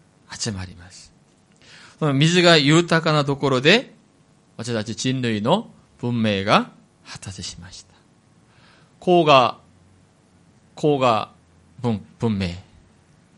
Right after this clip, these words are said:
ナイル川文明、えー、インダス川文明、またユーフラテス川文明。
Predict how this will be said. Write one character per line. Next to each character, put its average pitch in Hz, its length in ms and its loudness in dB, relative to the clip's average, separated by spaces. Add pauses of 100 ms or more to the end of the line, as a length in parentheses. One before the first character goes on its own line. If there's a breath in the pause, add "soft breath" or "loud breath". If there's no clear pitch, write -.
(680 soft breath)
ナ 110 180 0
イ 151 80 8
ル 151 80 6
川 123 220 4
文 107 200 -2
明、 98 120 -2 (880)
え 95 180 -20 (100)
ー、 127 100 -6
イ 123 40 -4
ン 127 60 -6
ダ 123 120 0
ス - 140 -12
川 98 260 -6
文 90 200 -12
明、 87 80 -16 (540)
ま - 60 -16
た 143 300 0 (360 loud breath)
ユ 123 120 0
ー - 20 -2
フ 120 100 8
ラ 120 120 0
テ 110 100 -4
ス - 140 -10
川 104 180 -4
文 92 180 -6
明。 92 80 -10